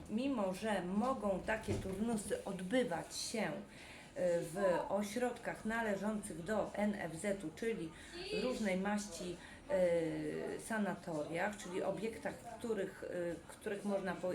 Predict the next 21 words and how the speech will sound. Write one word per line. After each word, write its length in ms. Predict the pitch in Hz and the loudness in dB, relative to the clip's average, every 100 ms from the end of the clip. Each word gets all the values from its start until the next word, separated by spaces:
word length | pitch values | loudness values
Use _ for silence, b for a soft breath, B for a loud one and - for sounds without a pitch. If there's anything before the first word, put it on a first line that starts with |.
| - | 0
pojechać 400 | 180 175 175 156 | -2 -2 -4 -6
do 180 | - 202 | -2 -4
sanatorium, 840 | 190 156 156 - 156 147 165 269 277 B B B - | -2 -4 -4 -6 -4 -2 0 -2 -4 B B B -2
to, 360 | 202 226 285 B B - | 2 4 4 B B -2
e, 240 | 202 196 | 2 4
nie 220 | 196 214 | 6 4
jest 320 | 233 220 - | 2 -4 -4
to 140 | 208 208 | 2 2
jednoznaczne 920 | 202 185 185 175 180 190 - 196 190 | 2 0 -2 -2 -2 -2 0 0 0
z, 140 | 160 | 0
e, 280 | 185 190 185 | 0 0 0
w, 120 | 180 | -4
e, 300 | - 185 180 165 165 165 | -4 -2 -2 -2 -6 -8
z 160 | - - | -8 -4
fundowaniem 680 | 220 226 208 175 175 185 185 | 0 4 4 2 -2 0 0
takich 340 | 156 170 180 | -4 -6 -12
turnusów 720 | - 180 165 151 147 196 190 | -6 -6 -4 -4 -4 -6 -8
przez 360 | - - 170 - B B B | -8 -4 -4 -4 B B B
N 220 | - 190 202 | -4 -2 -2
F 260 | 165 170 - - B - | -2 -4 -4 -14 B -10
Z. 260 | 156 - | -2 -2